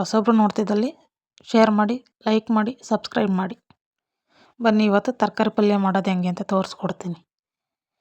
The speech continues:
ಮಾಡಲು ಬೇಕಾಗಿರೋದು ಮೂರು ಈರುಳ್ಳಿ, ನಾಲ್ಕರಿಂದ ಐದು ಹಸಿಮೆಣಸಿನ್ಕಾಯಿ, ಮೊದಲೇ ಬೇಯಿಸಿಟ್ಟಂತಹ ತರಕಾರಿ ಬೇರೆ, ಈರುಳ್ಳಿ ಸಿಪ್ಪೆ ತಗೊಂಡು ಸಣ್ಣದಾಗಿ ಕಟ್ ಮಾಡ್ಕೊಳ್ಳಿ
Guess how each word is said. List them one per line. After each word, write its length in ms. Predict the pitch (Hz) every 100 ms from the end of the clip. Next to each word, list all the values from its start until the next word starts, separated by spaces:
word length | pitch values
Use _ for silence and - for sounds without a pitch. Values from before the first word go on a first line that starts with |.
| _ _ -
ಮಾಡಲು 360 | 208 202 202 196
ಬೇಕಾಗಿರೋದು 560 | 190 - 185 185 180 240 - _ _ -
ಮೂರು 240 | 196 190 185
ಈರುಳ್ಳಿ, 300 | 190 196 208 262 _ _ _ _ _ _ _ _ _ _
ನಾಲ್ಕರಿಂದ 440 | 220 202 190 190 190 185
ಐದು 160 | 185
ಹಸಿಮೆಣಸಿನ್ಕಾಯಿ, 800 | 180 - 196 196 - - 202 208 240 _ _ _ _ _ _ _ _ _ _ _
ಮೊದಲೇ 300 | 214 202 202 202
ಬೇಯಿಸಿಟ್ಟಂತಹ 840 | 202 208 196 _ 202 190 190 208 269 _ _ -
ತರಕಾರಿ 420 | 196 180 202 196 180
ಬೇರೆ, 600 | 180 185 - _ 196 - - - _ _ _ _ _ _ _ _ _
ಈರುಳ್ಳಿ 400 | 226 220 220 220 214
ಸಿಪ್ಪೆ 220 | 220 214 208
ತಗೊಂಡು 360 | 208 214 233 277 -
ಸಣ್ಣದಾಗಿ 380 | 220 202 196 214 202
ಕಟ್ 180 | - 180
ಮಾಡ್ಕೊಳ್ಳಿ 320 | - 180 180